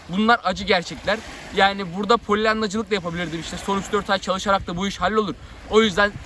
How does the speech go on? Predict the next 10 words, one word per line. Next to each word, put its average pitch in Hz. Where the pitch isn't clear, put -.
yavaş 277
yavaş 220
başlayın. 175
Ya 196
işte 175
iki 214
üç 220
saatte 208
falan 208
başlayın. 208